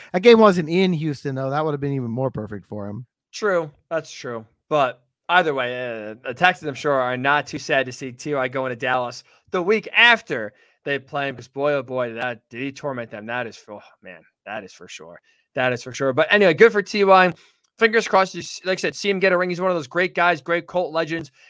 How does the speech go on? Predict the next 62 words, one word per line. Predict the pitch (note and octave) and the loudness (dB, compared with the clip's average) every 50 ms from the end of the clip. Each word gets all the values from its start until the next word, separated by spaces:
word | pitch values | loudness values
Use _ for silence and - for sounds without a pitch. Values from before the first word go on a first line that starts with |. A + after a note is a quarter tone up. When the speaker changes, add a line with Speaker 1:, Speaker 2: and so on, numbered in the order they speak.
| _ _ | _ _
Speaker 2:
And | - F3+ | -2 -2
it's | F3+ E3 | -2 0
just | A3 A3 E3+ | -2 -4 -6
a | - | -4
shame | - A#3 A3 G#3 G3 | -2 0 0 0 0
that | F#3 D#3+ | -2 -4
they | E3+ E3 | -6 -8
can | - F#3+ F3+ | -6 -2 -2
never | F#3 F3+ E3 E3+ | 0 0 -2 0
get | E3 E3+ | 2 2
over | F3 E3+ | 2 2
the | D#3 C#3 | 0 0
hump | D#3 E3+ D#3 - | 0 0 0 0
with | E3+ E3 E3 | -2 -2 0
him. | F#3 F3+ E3+ D3+ _ _ _ _ _ _ - | -2 -2 -2 -6 _ _ _ _ _ _ -2
Um, | D3 D3 C#3+ C#3+ C#3 C3+ C3 B2+ A#2+ A2 A2 B2+ | 0 2 4 4 4 2 0 0 -2 -6 -8 -12
you | C#3+ B2+ | -12 -8
know, | B2 | -8
him | C#3+ D#3+ D#3+ | -6 -6 -4
and | D#3+ | -4
Andrew | D#3+ D#3+ C3+ D#3+ | -4 -4 -4 -4
Luck | D#3 D3 D3 | -4 -4 -6
were | C3+ | -8
such | - - E3+ - D3+ | -8 -8 -6 -6 -6
a | B2+ | -4
blast | B2+ C#3+ D3 D#3 D3 - - | -2 0 0 0 0 -2 -6
to | D3 | -2
watch. | C#3+ D3 D3+ D3+ - | 0 0 0 0 -2
I | D#3 C#3+ | -4 -6
hope | C3+ C#3+ D#3 D#3 - - | -4 -4 -4 -4 -4 -2
that, | D#3 D3 C#3+ C3+ - _ _ _ _ _ _ _ _ _ _ _ | 0 2 0 0 -2 _ _ _ _ _ _ _ _ _ _ _
you | - E3 | -4 0
know, | D#3+ D#3 D3 C#3+ | 2 2 2 2
unfortunately, | C#3 C#3+ - G#3 G#3+ G3+ - F#3+ F3 | -2 -4 -2 0 0 0 0 -2 -4
it's | D3 - | -2 0
not | F#3+ F#3+ F3+ | 0 0 0
in | E3+ F#3+ | 0 -2
Indy. | G3 F#3 E3+ D#3 D3 | -2 -2 -2 -2 -2
I | |
hope | D#3+ E3+ E3 | -2 -4 -4
he | F3 D3+ | -4 -2
does, | D3+ E3+ E3+ E3+ C#3+ | 0 2 2 2 2
though, | D#3+ D#3 D#3 | 0 0 0
end | C#3 D3 D#3 D#3 | 0 -2 -4 -4
his | D#3 D3+ - | -6 -8 -8
career | - E3 D#3+ D3 D3+ | -4 -2 2 2 2
with | D3+ D3 - | 2 0 -2
a | C#3+ | -4
ring | C#3+ C#3+ C#3+ C#3+ C#3 C#3 | -2 -2 -2 -2 -4 -6
and, | C#3+ C#3+ C#3+ C#3 C3+ C3 C3 C3 | -6 -6 -6 -6 -8 -10 -12 -12
you | C#3+ C#3 | -10 -8
know, | C3 B2 B2 | -8 -8 -8
do | A#2 - D3+ D3+ | -10 -8 -8 -8
get | C#3+ D3+ D3 | -8 -8 -10
to | - B2+ | -10 -6
hoist | D3 C#3+ C#3 - | -6 -6 -6 -6
the | D3+ | -6
Lombardi | C#3 C3 B2 C3 C3 C#3 C3 | -8 -8 -4 -4 -4 -4 -4
Trophy | - D3 C3+ - C3 | -6 -10 -12 -12 -12
at | - - | -12 -8
some | - D3+ C#3 | -8 -8 -8
point | - C3+ B2+ B2 A#2 A2 | -6 -6 -6 -6 -8 -10